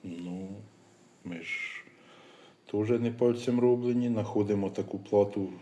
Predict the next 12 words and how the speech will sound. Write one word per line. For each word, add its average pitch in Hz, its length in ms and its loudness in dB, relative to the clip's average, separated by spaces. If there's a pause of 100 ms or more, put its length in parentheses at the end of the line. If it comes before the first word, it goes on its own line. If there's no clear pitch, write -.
(160)
в 95 40 -12
закромах 101 840 -2 (720)
понижаючу, 92 960 2 (840)
цепляємо 95 560 -2
її 92 200 -8
паралельно 143 720 -6 (720)
і 110 60 0
робимо 101 440 0
з 90 40 -4
дев'ятнадцяти 110 680 0
вольт 104 280 2
дванадцять, - 800 -2